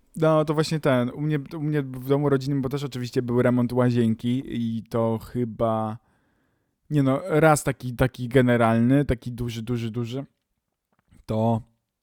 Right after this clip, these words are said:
e, pamiętam, że właśnie jak była kwestia jakiejś tam wymiany miski W C czy coś, to tata starał się robić tak, żeby to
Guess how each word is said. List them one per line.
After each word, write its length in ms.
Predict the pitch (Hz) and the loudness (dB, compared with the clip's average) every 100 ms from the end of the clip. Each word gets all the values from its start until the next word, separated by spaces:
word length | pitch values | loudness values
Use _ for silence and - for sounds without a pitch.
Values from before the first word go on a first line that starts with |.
| - | -10
e, 220 | 120 113 113 | -6 -4 -2
pamiętam, 640 | 120 120 120 120 120 120 | 0 2 0 0 0 0
że 280 | 120 117 117 | 0 0 0
właśnie 500 | 110 113 113 - 120 | 0 0 -2 -4 -2
jak 160 | 117 113 | 0 -2
była 220 | 107 113 | 0 -2
kwestia 380 | - 120 117 117 | 0 -4 -4 -6
jakiejś 200 | - 113 | -6 -6
tam 280 | 120 117 110 | -2 -2 -2
wymiany 540 | 123 120 117 117 117 | -2 0 0 0 0
miski 540 | 120 123 - - 127 | 0 -2 -4 -6 -4
W 180 | 120 120 | -4 -10
C 380 | - 123 120 127 | -6 -2 0 -2
czy 160 | 123 117 | -6 -14
coś, 420 | - 123 139 - _ - - _ _ | -2 0 0 -4 _ -20 -20 _ _
to 960 | - 120 117 117 117 117 117 117 117 117 | -2 0 2 2 0 0 0 0 -2 -4
tata 220 | 127 120 | -8 -10
starał 320 | 117 123 120 117 | -6 -2 -2 -2
się 140 | 127 | -2
robić 280 | 120 117 - | -2 -4 -6
tak, 280 | 123 120 113 | -4 -4 -4
żeby 240 | 120 117 | -6 -6
to 280 | 113 120 | -4 -4